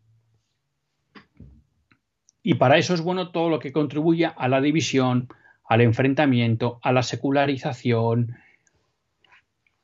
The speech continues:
a debilitar su unidad, su cohesión. Hay que entenderlo. España está en primera línea de batalla porque España ha sido una nación fiel durante muchos siglos.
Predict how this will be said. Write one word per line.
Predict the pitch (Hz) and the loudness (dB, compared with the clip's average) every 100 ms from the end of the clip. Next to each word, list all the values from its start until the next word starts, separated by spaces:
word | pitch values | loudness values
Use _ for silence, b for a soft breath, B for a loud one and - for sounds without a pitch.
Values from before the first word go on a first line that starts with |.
| _ | _
a | - | 0
debilitar | 131 131 127 123 127 135 | 4 6 6 4 2 0
su | - 151 | 0 -2
unidad, | 165 135 123 123 123 | 0 0 0 0 -2
su | - 127 | -6 0
cohesión. | 151 123 123 113 110 127 - _ _ _ _ _ _ _ _ _ _ _ _ _ _ _ _ _ _ _ _ _ - | 0 0 0 0 0 -4 -14 _ _ _ _ _ _ _ _ _ _ _ _ _ _ _ _ _ _ _ _ _ -6
Hay | 131 | -4
que | 190 | -2
entenderlo. | 127 110 180 135 110 - _ _ _ _ _ _ _ _ _ _ _ _ _ _ _ _ _ _ - - _ _ - | 0 0 0 -6 -10 -16 _ _ _ _ _ _ _ _ _ _ _ _ _ _ _ _ _ _ -20 -20 _ _ -10
España | 117 - 170 175 | -6 0 2 4
está | - 196 | 2 0
en | 208 | 0
primera | 151 151 170 | 0 0 0
línea | 151 165 156 | 0 0 2
de | |
batalla | 123 113 196 160 | 0 0 -4 -6
porque | 120 110 | -6 -8
España | - 135 147 | -6 -2 -2
ha | |
sido | 123 160 | 0 2
una | 160 | 2
nación | 139 113 160 135 | 2 0 0 0
fiel | - 170 175 | 0 0 0
durante | 139 117 | 0 2
muchos | 113 135 131 | 2 0 -4
siglos. | - 175 120 - | -4 -6 -6 -10